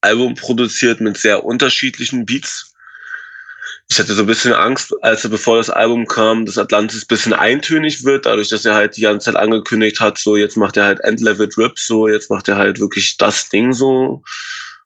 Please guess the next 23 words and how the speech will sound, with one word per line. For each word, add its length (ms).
Und 760
da 120
hatte 120
ich 60
halt 100
ein 40
bisschen 260
Sorge 280
dafür, 300
dass 160
es 80
jetzt, 400
äh, 380
zu 260
eintönig 600
und 120
zu 180
abgespaced 760
wird 240
und 100
irgendwie, 280
keine 260
Ahnung, 420